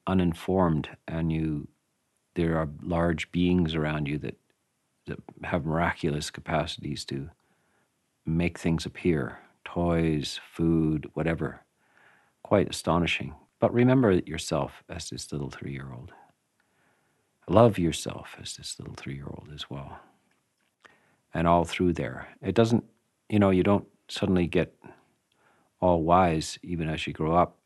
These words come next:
Just imagine, remember being eighteen. <laughs> Some of you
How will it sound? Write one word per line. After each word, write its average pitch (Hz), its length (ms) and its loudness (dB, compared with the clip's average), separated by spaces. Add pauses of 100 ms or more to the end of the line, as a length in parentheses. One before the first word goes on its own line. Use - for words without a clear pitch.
(140)
Just - 180 -12 (120)
imagine, 82 440 -4
remember 87 380 2
being 78 220 0
eighteen. 65 480 -6 (460)
<laughs> - 460 -20
Some - 180 0
of 78 120 2
you 73 260 0